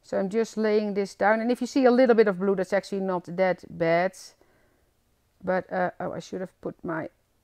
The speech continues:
release sheet behind it too. And see, because,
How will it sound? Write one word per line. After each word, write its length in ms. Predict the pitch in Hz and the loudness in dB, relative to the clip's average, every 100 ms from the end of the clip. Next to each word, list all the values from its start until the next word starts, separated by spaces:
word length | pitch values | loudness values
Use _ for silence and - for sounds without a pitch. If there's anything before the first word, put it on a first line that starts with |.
| _ | _
release 640 | - 180 180 196 208 - - _ _ _ _ _ _ | -8 -6 -4 -6 -6 -8 -18 _ _ _ _ _ _
sheet 520 | - - - 233 185 | -20 -18 -10 -6 -6
behind 400 | - 180 180 170 | -6 -4 -2 -2
it 220 | 180 208 - _ | -2 -6 -10 _
too. 360 | - 175 175 - _ _ _ _ _ _ _ _ _ _ | -6 -6 -6 -10 _ _ _ _ _ _ _ _ _ _
And 100 | 180 | -18
see, 240 | - 214 | -10 -8
because, 340 | 202 196 190 | -8 -6 -6